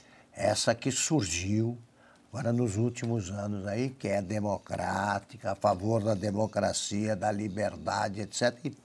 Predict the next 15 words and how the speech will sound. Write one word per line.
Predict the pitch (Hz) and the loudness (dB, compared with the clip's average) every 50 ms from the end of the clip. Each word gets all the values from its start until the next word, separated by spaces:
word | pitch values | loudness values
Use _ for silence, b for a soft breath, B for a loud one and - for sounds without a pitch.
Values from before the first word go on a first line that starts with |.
| _ - | _ 2
firme | 135 165 180 170 143 120 95 98 95 90 - - B B B B B B B B | 6 8 8 8 8 6 2 0 -2 -4 -8 -12 B B B B B B B B
nas | 110 117 123 - | 4 4 6 4
posições. | - 139 139 117 123 127 - - - 98 95 92 - | 4 2 2 2 2 0 0 0 0 -2 -2 -2 -6
Então, | 95 87 - - 110 117 123 131 120 | -8 -8 -2 2 2 4 4 4 2
o | 101 | 2
Geyer, | 110 113 117 117 120 131 139 139 147 | 4 4 6 6 6 6 6 6 4
meu | 147 156 110 101 104 110 117 | 4 2 0 0 2 2 2
amigo, | 120 117 107 107 113 123 127 117 107 104 104 | 2 2 2 4 4 4 4 2 0 -2 -4
o | 92 | -4
Geyer | 90 92 104 110 113 | -4 -2 -2 -2 -2
precisa | 113 - - - 113 117 117 | -2 -6 -8 -4 -2 -2 -2
também | 117 - - 131 117 113 101 101 107 | -2 0 2 2 2 2 0 0 0
lembrar | 110 117 120 110 104 104 107 | 2 2 2 2 4 2 2
isso | 107 - - | 2 2 2
aí. | 120 123 113 - | 2 2 0 -4